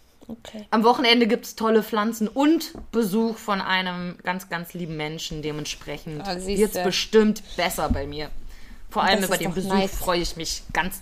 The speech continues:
Speaker 2: doll. Ja.
Speaker 1: Hm.
Speaker 2: Okay,
Speaker 1: Ich freu mich, wenn ich dich
Speaker 2: Schnuggel,
Speaker 1: bald wieder
Speaker 2: Purzel, Hasen,
Speaker 1: besuchen kann.
Speaker 2: Pups. Ja, da freue ich mich auch.
Speaker 1: Ich hab
Speaker 2: Freu ich
Speaker 1: beschlossen, ich mach
Speaker 2: euch.
Speaker 1: das jetzt einfach demnächst. Ich meine, die Kitas machen wieder auf. Schule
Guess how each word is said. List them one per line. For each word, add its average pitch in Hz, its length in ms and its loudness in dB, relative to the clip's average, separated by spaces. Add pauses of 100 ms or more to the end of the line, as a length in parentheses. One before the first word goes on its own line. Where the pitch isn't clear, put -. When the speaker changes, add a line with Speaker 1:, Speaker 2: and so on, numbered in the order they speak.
(160)
Speaker 2:
doll. 151 240 0 (760)
Ja. 117 180 -4 (160)
Speaker 1:
Hm. 226 320 6 (960)
Speaker 2:
Okay, 240 560 8
Speaker 1:
Ich 208 80 0
freu 233 220 10
mich, 220 120 12
wenn 202 100 4
ich - 0 -
dich - 20 0
Speaker 2:
Schnuggel, - 0 -
Speaker 1:
bald - 0 -
wieder 226 100 10
Speaker 2:
Purzel, 208 380 8
Hasen, 202 360 6
Speaker 1:
besuchen 190 140 -4
kann. 233 240 4
Speaker 2:
Pups. - 300 0 (560)
Ja, 185 960 0
da 185 60 -6 (100)
freue 190 100 -8
ich 190 60 -4
mich 190 160 -4
auch. 165 720 -4 (420)
Speaker 1:
Ich 233 100 0
hab 208 60 2
Speaker 2:
Freu - 20 0
ich 214 80 -2
Speaker 1:
beschlossen, 262 340 6
ich - 60 2
mach 254 100 6
Speaker 2:
euch. 262 60 -2
Speaker 1:
das 262 100 2
jetzt 226 160 2
einfach 220 300 6
demnächst. 226 400 4
Ich 220 80 0
meine, 240 240 8
die 233 100 2
Kitas 311 380 6
machen 254 240 6
wieder 240 260 4
auf. 240 420 8 (200)
Schule 277 420 2